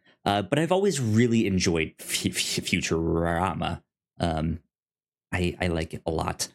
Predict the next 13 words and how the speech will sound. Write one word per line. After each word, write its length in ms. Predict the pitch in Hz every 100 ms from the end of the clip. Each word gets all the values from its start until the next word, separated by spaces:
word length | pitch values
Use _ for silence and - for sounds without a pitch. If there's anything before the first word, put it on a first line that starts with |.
| _ _ _ -
So 440 | - 82 80 82 -
I'm 160 | 139 220
excited. 640 | 381 - 349 427 196 - - _ _ _ _ -
Uh, 340 | 131 123 123 120
welcome 680 | 120 113 127 143 254 - 185
back, 500 | 156 202 - - - _ -
F-, 680 | - - - - - - -
Futurama 840 | 160 190 - 214 160 240 123 87 - _ - -
is 180 | 95 98
what 120 | 85
I'll 120 | 85
say 340 | - 80 82 -
there. 260 | - 85